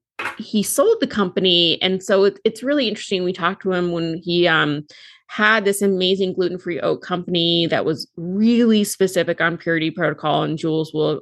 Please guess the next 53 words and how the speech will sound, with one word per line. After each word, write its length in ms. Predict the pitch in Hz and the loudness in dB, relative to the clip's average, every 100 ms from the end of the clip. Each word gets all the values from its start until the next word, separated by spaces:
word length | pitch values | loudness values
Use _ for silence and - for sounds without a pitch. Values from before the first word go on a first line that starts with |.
| - | -10
you 220 | 175 170 | -6 -4
know, 100 | 156 | -2
go 200 | 147 156 | 0 0
into 240 | 160 156 156 | 0 0 -2
it 100 | 127 | -2
in 120 | 156 | -4
the 60 | |
interview. 560 | 143 185 185 165 160 147 - - - - - | -2 0 0 2 0 0 -6 -18 -18 -10 -2
Uh, 120 | 185 | 0
unfortunately, 520 | 196 185 208 214 208 | 0 0 -2 0 0
he 20 | 180 | 2
has 200 | 165 - | 0 0
sold 280 | 220 226 | 2 2
his 160 | 214 214 | 0 -4
company. 760 | 190 165 165 160 156 160 165 _ - _ 185 | -8 -8 -4 -4 -2 -2 -4 _ -20 _ 0
Um, 420 | 180 175 160 151 | 2 2 0 -2
but 200 | 214 196 - - - | 0 0 -2 -8 -6
we 240 | 208 208 - - | -4 -4 -6 -2
just 220 | 233 233 | -2 0
think 160 | 277 | 0
it's 200 | 277 - | 0 -2
such 220 | 226 220 285 | -2 0 0
a 60 | |
great 560 | 208 170 156 185 220 - | -2 -4 0 0 0 -2
interview 600 | 190 180 190 208 214 226 226 | -2 0 0 0 2 2 0
for 200 | - 175 | -4 -4
you 220 | 175 175 | 0 0
to 80 | 180 | -2
hear 600 | - 185 180 175 170 170 | -6 -2 2 2 0 -2
kind 180 | 196 170 | -6 -4
of 240 | 165 - - _ - - | -4 -6 -12 _ -20 -4
the 80 | 185 | -4
story 960 | - - - - 240 240 233 226 190 180 | -4 -8 -10 -2 2 4 4 4 2 0
on 460 | 170 170 175 175 | -2 -6 -4 -2
why, 840 | 180 180 190 190 185 185 180 170 - - - _ 220 | 0 2 4 4 4 4 4 0 -2 -16 -20 _ -2
you 100 | 196 | -2
know, 80 | |
he 180 | - 185 | -2 -4
decided 440 | 190 190 180 180 160 | -2 0 0 0 -2
to 100 | 160 | -4
process 460 | 170 156 - - | -4 -4 -4 -10
gluten-free 480 | - 156 170 151 - | -8 -8 -6 -4 0
oats. 300 | 151 151 - | 2 2 -2
And 100 | 160 | -2
I 140 | - | 2
just 160 | 202 220 | 2 2
think 140 | 208 | 2
it's 100 | 202 | 2
a 80 | 185 | 0
really 320 | 156 170 156 | 0 2 2
interesting, 560 | 131 170 - 160 151 147 | 0 -6 -8 -4 -4 -2
um, 340 | - 135 127 | -2 -4 -4
throwback, 720 | 131 - 147 147 - 127 - | -8 -2 0 2 0 -2 -2